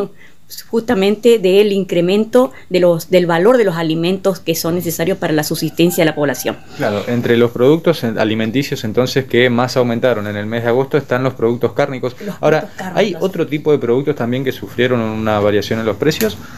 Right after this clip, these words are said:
Speaker 1: Eh, en realidad, haciendo la, el balance y la comparación de lo que ha incrementado en todo el mes de,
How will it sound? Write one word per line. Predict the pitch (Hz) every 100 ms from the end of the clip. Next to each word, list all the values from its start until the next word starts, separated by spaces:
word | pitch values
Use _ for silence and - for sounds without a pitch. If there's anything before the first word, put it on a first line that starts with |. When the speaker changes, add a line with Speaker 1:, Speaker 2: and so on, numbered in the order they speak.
| - -
Speaker 1:
Eh, | 202 190 180 175
en | 208 202
realidad, | 202 202 262 311 - - -
haciendo | 175 - 285 339 247
la, | 196 170 160
el | 170 165
balance | 165 175 262 254 196
y |
la | 170
comparación | 165 156 143 - 220 190 - - -
de | 165
lo | 165 151
que | 160
ha | 180
incrementado | 208 202 175 165 196 180 156
en | 147 147
todo | 147 190 208
el | 185
mes | 180 196
de, | 180 165 151